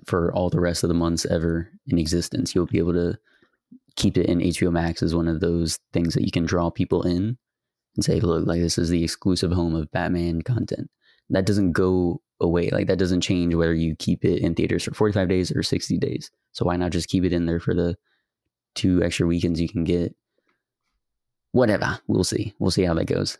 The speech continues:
And if they'll be able to get in that forty-five day span enough people to help boost your numbers. So what are you thinking now as it's for its worldwide total?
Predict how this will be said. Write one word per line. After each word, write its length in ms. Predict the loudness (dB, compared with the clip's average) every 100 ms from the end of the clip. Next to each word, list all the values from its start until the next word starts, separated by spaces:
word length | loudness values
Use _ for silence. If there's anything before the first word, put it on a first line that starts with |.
| -2
And 100 | 0
if 120 | 2
they'll 120 | 2
be 120 | 4 2
able 140 | 2
to 80 | 2
get 220 | 2 2
in 100 | 2
that 140 | 0 -2
forty-five 380 | -2 -2 -2
day 140 | 0 -2
span 500 | 0 0 2 0 -2 _ _ _ _ _ -2
enough 360 | 0 0 -2 -4
people 500 | -2 0 0 -2 -6 _ _ _ _ _ _ _ _
to 240 | -4 -2 0
help 240 | 0 -2 -2
boost 260 | -2 0
your 120 | 0 0
numbers. 420 | 2 0 -2 -6 _ _ -6
So 120 | 0
what 80 | 2
are 40 |
you 60 | 2
thinking 300 | 0 2 2
now 280 | 2 0 0
as 120 | 0
it's 360 | 0 -2 -8 -10 -18
for 220 | _ -2 0
its 160 | 0
worldwide 760 | 2 4 2 2 0 0 -2 -6 _ _ _ -6 -6 -8 _ -20 -6
total? 500 | 0 0 2 -2